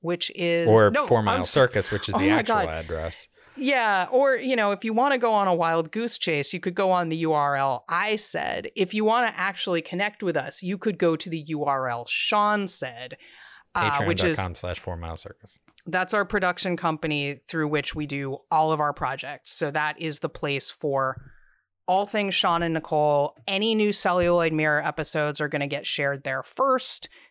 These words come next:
Speaker 1: There will probably be bonus Patreon only Celluloid Mirrors that we will do there. But there's also a lot of other stuff there. Like, Sean and I both write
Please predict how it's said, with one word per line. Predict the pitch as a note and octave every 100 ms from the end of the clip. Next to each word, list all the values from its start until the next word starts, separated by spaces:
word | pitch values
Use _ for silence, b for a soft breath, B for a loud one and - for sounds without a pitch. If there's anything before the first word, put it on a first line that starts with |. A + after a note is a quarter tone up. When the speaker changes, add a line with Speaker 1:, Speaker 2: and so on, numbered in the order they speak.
| -
Speaker 1:
There | D#3+
will | D3+
probably | D#3 D3 C#3+ D3 D3
be | C#3+ D3+ D3
bonus | G#3+ A#3+ A#3 A3+ A#3
Patreon | - D#3 D3 C#3 C#3 D3+ -
only | B3 B3+ B3+ A#3+
Celluloid | - A3+ A3 G#3+ G#3 G3+
Mirrors | G3+ G3 G3 G3+
that | - E3
we | E3
will | E3 D#3+
do | E3
there. | D#3+ C#3+ D3 D3 D3+
But | G#3
there's | D4+ D#4+
also | F#4+ - D4
a |
lot | A3 F3+
of | F3
other | E3 D#3 D3 D3
stuff | - C3+ -
there. | D3 C#3
Like, | C#3 D3+
Sean | - F#3 D#3+
and | E3
I | E3
both | D3 C#3
write | E3 F3 G3+ G#3+